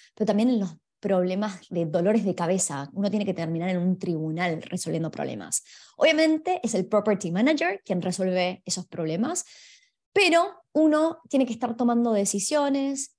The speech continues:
y tiene que estar lidiando con periodos donde la propiedad está vacante, porque se fue un inquilino, destruyó algo que yo acababa de renovar y tengo que volver a renovar, y lo que me pagaron como bond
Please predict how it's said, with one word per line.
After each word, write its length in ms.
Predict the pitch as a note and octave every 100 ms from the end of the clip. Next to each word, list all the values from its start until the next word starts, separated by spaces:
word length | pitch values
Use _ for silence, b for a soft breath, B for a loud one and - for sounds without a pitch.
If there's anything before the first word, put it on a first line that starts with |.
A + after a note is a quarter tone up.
| -
y 240 | G3+ F#3
tiene 240 | F#3+ G3+ G#3
que 80 | F#3
estar 240 | - G3
lidiando 580 | G3 F#3 F#3+ G3 F#3+ F#3
con 180 | F3 F3
periodos 400 | F3+ F#3 F3+ E3+
donde 180 | F3
la 100 | E3+
propiedad 260 | F3 E3 F3
está 140 | -
vacante, 720 | F3 F3 C4+ C4 C4 B3+ C4 C4 B B _
porque 320 | G3+ F#3+ F3+
se 160 | F3+ F#3
fue 140 | G3
un 60 | G3+
inquilino, 640 | F#3 F3+ F#3 F#3 F#3+ G3 -
destruyó 540 | F3+ F3 G3 G3 F#3+
algo 240 | G3 G3+
que 100 | G3+
yo 120 | F3 F3+
acababa 360 | F#3 F#3 F#3+
de 100 | F3
renovar 560 | E3+ D#3+ E3 G#3 A3 A3 _ _
y 100 | G3
tengo 260 | F#3+ F#3+ F#3+
que 100 | F3
volver 800 | F3+ F#3 F3 F#3+ C4 D#4 D#4+ - _
a 100 | -
renovar, 640 | E3 D#3+ D#3+ E3 D#3+ F3 A#3+ B B _
y 300 | G#3 G3 -
lo 200 | G3 F#3+
que 160 | F#3 F3+
me 160 | F#3 F3+
pagaron 800 | F#3 F#3 F#3+ F#3+ F#3+ F3+ F#3+ -
como 320 | F3 E3 D#3+
bond 580 | E3 G#3 A#3+ B3+ C#4